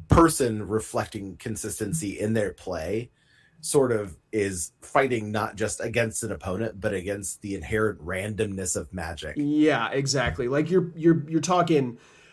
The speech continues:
Speaker 2: okay, so I don't really want to do this. I don't want to put him up here with L S V and John Finkel and,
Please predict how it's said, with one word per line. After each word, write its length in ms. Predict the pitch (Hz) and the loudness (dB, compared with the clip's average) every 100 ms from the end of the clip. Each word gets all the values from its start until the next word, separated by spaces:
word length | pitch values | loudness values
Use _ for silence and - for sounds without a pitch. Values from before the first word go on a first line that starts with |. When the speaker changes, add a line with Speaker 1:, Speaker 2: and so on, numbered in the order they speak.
| _ _ - _ _ _ - | _ _ -20 _ _ _ 6
Speaker 2:
okay, 300 | 214 180 117 | 6 6 4
so 300 | - 185 165 | 4 6 6
I 80 | 180 | 4
don't 180 | 185 170 | 4 4
really 200 | 160 143 | 4 4
want 320 | 135 131 - | 0 -4 -8
to 80 | 123 | -14
do 180 | 123 110 | -14 -12
this. 320 | - - - | -10 -8 -6
I 100 | 156 | 2
don't 220 | 175 196 | 4 6
want 180 | 190 175 | 6 6
to 60 | 160 | 4
put 240 | - 156 | 0 0
him 200 | 151 143 | 2 2
up 160 | 143 - | 0 -4
here 200 | 147 139 | -4 -4
with 200 | 120 127 | -4 -8
L 160 | 131 | -8
S 160 | 127 123 | -6 -8
V 320 | 127 120 113 | -8 -10 -10
and 160 | 120 120 | -10 -10
John 260 | 123 120 | -8 -10
Finkel 600 | 117 127 120 117 113 110 123 | -10 -12 -10 -10 -10 -10 -10
and, 560 | 120 117 113 120 120 | -10 -8 -10 -12 -14